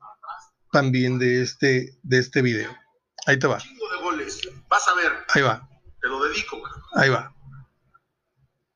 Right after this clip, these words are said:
Speaker 2: A ver, cabrón. A ver.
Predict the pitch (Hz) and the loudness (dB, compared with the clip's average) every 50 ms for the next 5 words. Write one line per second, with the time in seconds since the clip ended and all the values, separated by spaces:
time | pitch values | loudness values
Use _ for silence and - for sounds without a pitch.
0 | _ _ _ _ _ _ _ _ _ - _ _ - - - - - - - 160 | _ _ _ _ _ _ _ _ _ -20 _ _ -20 -20 -20 -2 0 2 2 2
1 | 208 214 220 208 208 - - - 139 - - - - - - - - - - - | 2 2 2 2 0 0 2 2 2 2 2 -2 -6 -8 -8 -8 -8 -10 -12 -14
2 | - - - - - - - - _ _ - - - - - 117 139 170 185 175 | -16 -18 -20 -20 -20 -20 -20 -20 _ _ -16 -16 -4 2 2 4 4 4 2 0